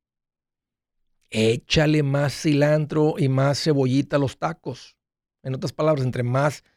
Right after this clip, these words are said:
temprano, rápido empieces a comer mejor,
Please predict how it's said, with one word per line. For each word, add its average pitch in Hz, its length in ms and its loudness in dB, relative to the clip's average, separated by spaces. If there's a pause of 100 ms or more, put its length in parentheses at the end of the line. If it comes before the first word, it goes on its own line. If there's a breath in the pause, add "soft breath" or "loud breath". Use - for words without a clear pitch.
(400)
temprano, 143 580 0
rápido 127 460 0
empieces 123 540 -2
a 123 80 -4
comer 131 500 0
mejor, 127 1040 0